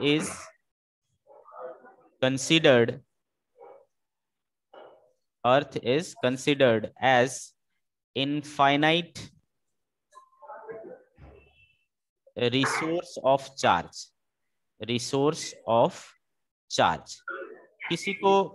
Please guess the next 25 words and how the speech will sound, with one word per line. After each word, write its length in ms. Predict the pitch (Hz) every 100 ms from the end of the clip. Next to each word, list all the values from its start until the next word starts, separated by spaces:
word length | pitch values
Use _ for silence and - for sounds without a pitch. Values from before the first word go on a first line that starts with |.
| -
क्लास 340 | 160 156 170
इलेवेंथ 380 | 165 160 156 165
का, 340 | 165 160 156 151 151
थर्मोडायनामिक्स 920 | 139 143 160 147 147 147 151 147 -
का, 220 | - 143 139 139 143 _ _ - 117
अ, 80 | 127
ये 220 | 127 151
याद 300 | 156 156 151
है, 120 | 165 185 - _ -
क्या 120 | 123
बोलते 360 | 123 120 123 127
हैं, 200 | 123 120 123 _ _ _ - - - - - - - - - - - - _ _ _ _ _
रिजर्वॉयर, 840 | 113 135 139 139 123 135 151 - - - - _ _ _ _ _ _ -
रिजर्वॉयर 580 | 120 131 139 135 143 151
करके 320 | 151 147 151
एक 120 | 143 -
टॉपिक 340 | 139 143 147
था, 160 | - 156 220 _ _ - - _ _
मतलब 160 | 117 107
हॉट 280 | 123 120 123
रिजर्वॉयर, 540 | 120 123 117 117 117
कोल्ड 360 | 113 127 127 120
रिजर्वॉयर, 600 | 120 117 113 113 113 113
याद 300 | 113 117
है? 100 | 123